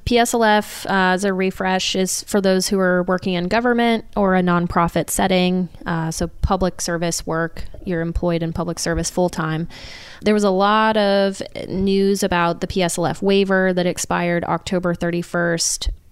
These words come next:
It was allowing people to go back and get a second chance at getting payments to count that previously wouldn't have counted 'cause you had the wrong loans or weren't on the right repayment plan. That has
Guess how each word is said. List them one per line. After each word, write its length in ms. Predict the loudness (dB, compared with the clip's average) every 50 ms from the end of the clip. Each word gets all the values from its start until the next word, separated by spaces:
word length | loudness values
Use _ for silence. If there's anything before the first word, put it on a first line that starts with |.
| -20 -20 _ 0
It 240 | 2 2 2 2 2
was 200 | 0 0 2 2
allowing 360 | 2 2 2 2 2 2 0
people 280 | 0 -2 -2 0 0 0
to 60 | 0 0
go 120 | 0 0
back 280 | 2 2 2 2 0 -2
and 240 | -4 -4 -4 -6 -6
get 300 | -2 0 0 0 -2 -4
a 60 | -6
second 400 | -4 -2 -2 -2 -2 -6 -8 -6
chance 500 | -6 -4 -4 -4 -4 -6 -6 -6 -6 -2 0 -2
at 120 | -2 0
getting 300 | 0 0 0 0 -2 -2
payments 480 | -2 -2 -2 0 0 0 -2 -2 -4 -6
to 60 | -6 -6
count 360 | -4 -4 -2 -2 -2 -4 -6
that 180 | -8 -8 -6
previously 480 | -4 -2 0 0 0 0 0 0 -2 -2
wouldn't 340 | 0 0 0 0 0 0 -2
have 120 | -2 -2 -2
counted 540 | -2 -2 0 0 0 0 0 -2 -2 -4
'cause 360 | -4 -4 -4 -2 -4 -4 -6 -4
you 120 | -2 0 0
had 140 | 0 0 0
the 80 | 2
wrong 240 | 2 2 2 0 0
loans 560 | 2 2 2 4 4 2 2 2 0 -2 -2
or 240 | -2 -2 -2 -4 -8 -10 -16 -20 -10 -4
weren't 220 | 0 0 0 0 0
on 140 | 0 0
the 60 | 2 2
right 180 | 0 0 0
repayment 420 | -2 -2 -2 -2 -2 -2 -4 -4 -4
plan. 380 | -4 -2 -2 0 -2 -2 -4 -8 -12 -16 -18 -18 -18 -18 -18 -18 -18 -18 -10 -2
That 140 | 2 2 4
has 160 | 4 2 2